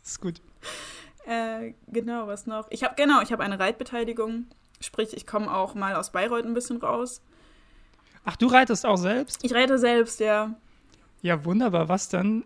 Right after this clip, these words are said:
Speaker 1: Eher so Dressur oder eher so Springen?
Speaker 2: Nichts von beiden. Ich reite aus. Also <laughs>
Speaker 1: Ach so,
Speaker 2: ganz,
Speaker 1: ah, also
Speaker 2: ganz,
Speaker 1: das
Speaker 2: ganz entspannt. Das ist,
Speaker 1: Okay.
Speaker 2: äh, eine Freundin von mir, die ich, äh, von einer Theatergruppe kenn.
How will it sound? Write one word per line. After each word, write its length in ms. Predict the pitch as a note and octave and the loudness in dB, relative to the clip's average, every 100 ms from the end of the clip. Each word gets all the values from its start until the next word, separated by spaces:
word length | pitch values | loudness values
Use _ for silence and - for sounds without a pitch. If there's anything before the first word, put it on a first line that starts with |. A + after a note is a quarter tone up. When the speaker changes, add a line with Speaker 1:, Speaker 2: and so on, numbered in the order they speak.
| - | -2
Speaker 1:
Eher 200 | F#3+ F#3 | 2 2
so 100 | F#3 | 0
Dressur 380 | - F3 - A#3 | -2 -6 0 2
oder 120 | G#3 | 2
eher 140 | G3 | 0
so 120 | F3+ E3+ | -2 -4
Springen? 540 | - F#3+ E3 D3+ D3 _ _ _ _ _ | -4 -2 -2 -2 -6 _ _ _ _ _
Speaker 2:
Nichts 300 | F#3+ F#3+ - | -10 -10 -6
von 140 | A3+ F3+ | -6 -2
beiden. 260 | F3 F3 | -2 -2
Ich 140 | - - | -4 0
reite 240 | G3 G3+ | 0 2
aus. 340 | E3+ F3 - - | 0 -2 -4 0
Also 300 | G3 G3+ - D#4+ - D#4 | 2 2 6 6 6 4
<laughs> 300 | D#4+ D#4+ - | 4 4 0
Speaker 1:
Ach 80 | G#3 | 2
so, 200 | A#3 G3 | 4 6
Speaker 2:
ganz, 160 | B3+ F#3+ | 8 8
Speaker 1:
ah, 200 | F3 E3+ | 6 4
also 160 | E3 | 4
Speaker 2:
ganz, 200 | F3 B3 | 6 6
Speaker 1:
das 40 | B3+ | 6
Speaker 2:
ganz 140 | B3 | 2
entspannt. 380 | A#3 - F#3+ G3 | 2 0 -2 0
Das 100 | G3+ | -2
ist, 140 | G#3+ | 2
Speaker 1:
Okay. 160 | G3 G3 | 2 2
Speaker 2:
äh, 160 | F#3+ G3+ | 0 -2
eine 160 | G3 | -4
Freundin 340 | - A#3+ C#4 C#4+ | -2 2 2 2
von 400 | - B3+ B3 A#3+ | 0 -2 0 0
mir, 240 | A#3+ A#3+ | 0 -2
die 100 | A3 | -6
ich, 240 | G#3 - - | -10 -10 -8
äh, 80 | G3 | -6
von 180 | G3 | -6
einer 80 | F#3+ | -8
Theatergruppe 500 | - G#3+ A#3+ B3 A3+ | -4 -4 -4 -6 -8
kenn. 220 | A3 G#3 | -4 -6